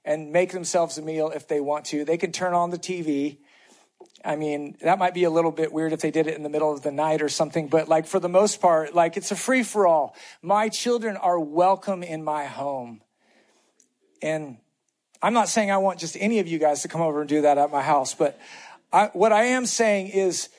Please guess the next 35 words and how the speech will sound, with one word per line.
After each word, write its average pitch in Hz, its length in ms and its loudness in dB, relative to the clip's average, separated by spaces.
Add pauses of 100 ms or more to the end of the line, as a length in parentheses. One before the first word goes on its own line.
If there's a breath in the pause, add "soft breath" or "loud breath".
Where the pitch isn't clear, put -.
(200 soft breath)
there's 202 240 2
a 220 60 0
spirit 240 640 -2
of 202 100 -2
welcomeness 165 880 -2
that 160 120 -4
I 147 80 -2
have 180 360 0
with 180 160 -8
my 151 220 -8
family. 151 680 -12 (260 soft breath)
They 180 200 -4
feel 214 440 -4
welcome 190 460 -2
to 180 140 -10
me 185 220 -6
and 156 100 -4
I 180 220 -2
feel 190 380 -4
welcome 170 460 0
to 160 140 -10
them. 151 400 -6 (300 loud breath)
And 170 120 -12
that 226 260 -2
really 226 400 -2
is 208 220 -4
the 180 100 -4
Father's 185 580 -4
heart 180 420 -4
for 165 320 -10
us 180 540 -2 (320 loud breath)
with 175 260 -2
each 175 240 -8
other 165 560 -2 (320)
in 190 220 -6